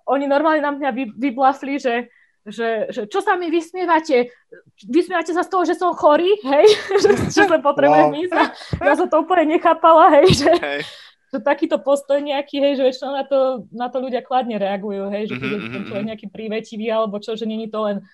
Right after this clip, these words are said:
Speaker 1: „No, nech sa páči ďalší“, hej, alebo <laughs> tak, takže
Speaker 2: Wow.
Speaker 1: no, takže možno také niečo, hej, že aj ty,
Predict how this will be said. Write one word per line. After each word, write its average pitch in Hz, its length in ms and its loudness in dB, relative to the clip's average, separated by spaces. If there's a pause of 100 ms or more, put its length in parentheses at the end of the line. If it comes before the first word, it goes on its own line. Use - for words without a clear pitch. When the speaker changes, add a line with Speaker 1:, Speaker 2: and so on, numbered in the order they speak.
(140)
Speaker 1:
„No, 254 240 0
nech 233 160 -2
sa 233 80 -6
páči 226 300 -8
ďalší“, 214 420 -8
hej, 214 160 -6
alebo 202 300 -4 (100)
<laughs> - 0 -
tak, 311 240 0
takže 254 540 -2 (1500)
Speaker 2:
Wow. 147 220 -6
Speaker 1:
no, 143 120 2 (440)
takže 262 240 -6
možno 294 320 -4
také 254 320 0
niečo, 208 480 -8
hej, 233 260 -8
že 214 140 -12 (640)
aj 277 140 -2
ty, 302 100 -4